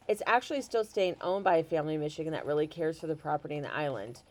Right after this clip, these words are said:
People who want to do things right and have the resources make it better and keep moving forward." The Cotton family sold Meridian Health, the largest,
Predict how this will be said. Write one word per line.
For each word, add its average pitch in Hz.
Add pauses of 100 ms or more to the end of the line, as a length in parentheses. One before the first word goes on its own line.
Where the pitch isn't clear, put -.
(160)
People 233
who 220
want 202
to 175
do 180
things 165
right 160
and 151
have 151
the 160
resources 151
make 151
it 147
better 156
and 151
keep -
moving 147
forward." 107 (560)
The 175
Cotton 220
family 175
sold 160
Meridian 165
Health, 143
the 151
largest, 160